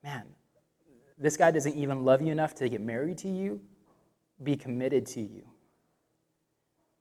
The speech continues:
Do you think that she's living with a little bit of shame?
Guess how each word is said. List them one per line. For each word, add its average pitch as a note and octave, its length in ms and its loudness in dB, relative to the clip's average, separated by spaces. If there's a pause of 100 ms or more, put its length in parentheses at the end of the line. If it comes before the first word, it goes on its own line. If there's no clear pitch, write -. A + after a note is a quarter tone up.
(440)
Do B2+ 60 -8
you A#2+ 60 -4
think E3+ 200 0
that F3 140 8
she's E3 220 -2
living D#3+ 300 6
with C3 120 -4
a A2 40 -2
little C3+ 260 0
bit D3 160 6
of A#2 60 -4
shame? C#3 380 -10